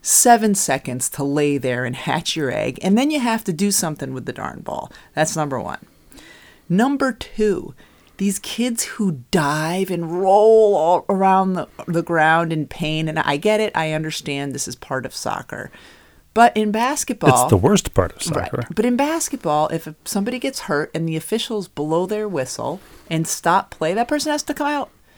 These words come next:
Speaker 1: And especially in high school soccer, it's not like pro soccer. Like, you come out, you can go back in.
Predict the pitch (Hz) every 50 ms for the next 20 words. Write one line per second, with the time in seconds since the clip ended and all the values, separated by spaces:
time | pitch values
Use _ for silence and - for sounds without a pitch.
0 | - - - - - - 214 220 - 330 330 - 403 330 240 202 208 - - 240
1 | 220 - 151 139 135 - 143 147 147 - 208 220 233 214 175 165 - - 143 160
2 | 190 - 127 120 - 123 139 170 - - - - 247 240 254 - - 226 220 226
3 | 226 214 190 165 147 - - 165 175 170 170 180